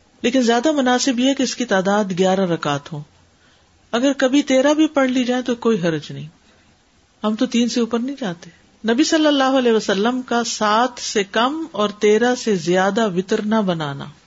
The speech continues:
عبداللہ بن ابی قیس کہتے ہیں کہ میں نے عائشہ رضی اللہ عنہا سے پوچھا کہ رسول اللہ صلی اللہ علیہ وسلم کتنی رکعتوں پر وطر بناتے تھے؟ انہوں نے فرمایا، چار اور تین پر،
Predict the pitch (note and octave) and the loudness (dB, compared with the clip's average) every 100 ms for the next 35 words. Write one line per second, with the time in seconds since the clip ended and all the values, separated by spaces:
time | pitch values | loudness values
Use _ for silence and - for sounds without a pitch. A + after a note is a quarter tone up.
0 | _ _ - G3 B3 F4 F4+ E4+ C4+ C4+ | _ _ -6 -2 2 4 4 2 2 2
1 | B3+ A#3 - F#3+ F#3 A#3+ A#3 G3+ G#3+ A3 | 2 0 0 -2 0 -2 -2 -2 0 2
2 | G3+ G3+ C4 A3 G3+ F#3+ F#3+ F#3 G3+ F#3+ | 2 0 0 2 0 2 2 2 -2 -4
3 | E3+ G3 - G3+ D#3 _ - - - - | -4 -2 -2 -4 -4 _ -20 -20 -20 -20
4 | - _ - B3+ B3+ E4+ E4 D4 C#4 C#4+ | -20 _ -4 0 2 4 4 4 2 0
5 | C4 A3 G#3 G3+ G#3+ G#3+ F#3+ F3 F3+ F#3+ | 0 2 2 2 2 0 0 0 -2 0
6 | A3 G#3+ B3+ B3+ D#4 E4 B3 A#3+ A#3 A#3 | -2 -2 -6 -2 0 2 2 0 0 -2
7 | A#3 A#3+ F#3+ G3+ G3 F#3+ F3 D#3+ E3 E3 | 2 0 0 0 0 0 0 -2 -2 -4
8 | D#3+ D#3+ _ _ _ _ _ - A3 B3 | -8 -10 _ _ _ _ _ -2 2 2
9 | B3 A3 G3 G3+ G#3+ G#3 - G3+ G3 G#3 | 2 0 0 2 0 0 -2 0 2 0
10 | G3 F#3 - G3 G3+ F#3+ - E3 | 0 -4 -6 -2 0 0 -2 -6